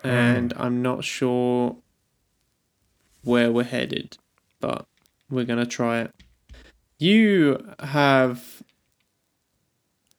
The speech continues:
Speaker 2: magical essence about you.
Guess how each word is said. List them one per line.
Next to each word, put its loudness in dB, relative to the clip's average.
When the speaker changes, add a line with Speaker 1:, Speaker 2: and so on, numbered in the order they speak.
Speaker 2:
magical 2
essence -2
about 0
you. 0